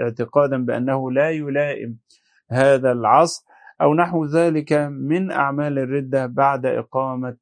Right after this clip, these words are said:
الحجة عليه. فعلى المسلمين وولاة أمرهم أن يجاهدوا هذا النوع من المرتدين ويضيقوا عليهم السبيل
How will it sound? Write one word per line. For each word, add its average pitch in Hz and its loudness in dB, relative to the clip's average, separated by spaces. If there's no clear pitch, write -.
الحجة 131 0
عليه. 165 4
فعلى 123 4
المسلمين 131 0
وولاة 120 2
أمرهم 147 0
أن 135 -6
يجاهدوا 135 -2
هذا 156 -2
النوع 131 -4
من 139 2
المرتدين 135 0
ويضيقوا 135 0
عليهم 127 0
السبيل 120 0